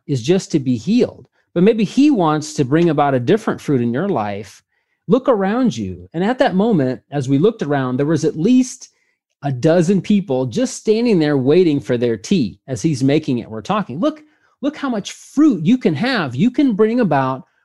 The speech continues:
abundant eternal life in each of these persons' lives. You could connect them to this living God who loves them." He goes, "Yeah, but what about my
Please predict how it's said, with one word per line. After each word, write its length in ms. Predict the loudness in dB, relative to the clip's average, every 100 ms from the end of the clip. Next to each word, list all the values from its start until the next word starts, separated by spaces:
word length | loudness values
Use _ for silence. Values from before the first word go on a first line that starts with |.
| -6
abundant 600 | -6 0 2 4 2 2
eternal 400 | -2 -2 -4 0
life 460 | 0 2 0 -2 _ _ _ -2
in 180 | 0 0
each 240 | -2 0 0
of 80 |
these 160 | 0 -2
persons' 540 | -4 -4 -4 -6 -6
lives. 420 | -6 -6 -8 -2 2
You 140 | 2
could 260 | 2 0 0 _ _ _
connect 460 | -2 0 0 -2 0
them 300 | 2 2 0
to 120 | 2
this 220 | 0 0 0
living 360 | 0 2 0
God 320 | 2 0 0
who 120 | -4 -4
loves 340 | -2 -4 -6
them." 240 | -16 -18 _ _ _ _
He 120 | -8
goes, 340 | -2 -2 -2 _ _ _ _ _
"Yeah, 360 | 0 2 4 0
but 440 | 2 0 0 _ _ _ _ _
what 160 | 0 0
about 260 | 0 -2
my 320 | -4 -4 -6